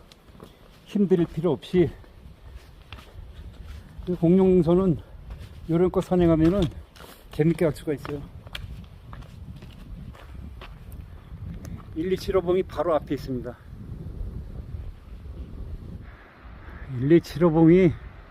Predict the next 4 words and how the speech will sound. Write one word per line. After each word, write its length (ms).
멋있습니다. 800
공룡능선에서 960
가장 360
멋있죠. 480